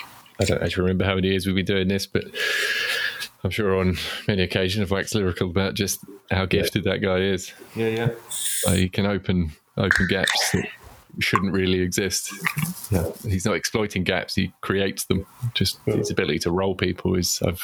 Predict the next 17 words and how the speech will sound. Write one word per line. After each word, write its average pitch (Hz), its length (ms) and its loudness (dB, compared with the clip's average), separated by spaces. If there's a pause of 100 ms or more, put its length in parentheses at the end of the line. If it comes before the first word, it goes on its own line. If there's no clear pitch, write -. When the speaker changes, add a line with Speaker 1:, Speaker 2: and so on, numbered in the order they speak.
Speaker 1:
I've 82 220 0 (800)
not 156 80 0
really 139 100 0
seen 123 200 0
anything 120 260 0
like 113 180 0
it. - 180 -4 (580)
So - 120 -2
yeah, 92 140 4
if - 120 -2
we 110 80 0
could 92 140 0
somehow 85 480 2 (1040)
make 80 200 0
that 92 200 -2
work, 76 300 -2 (140)
that, - 200 0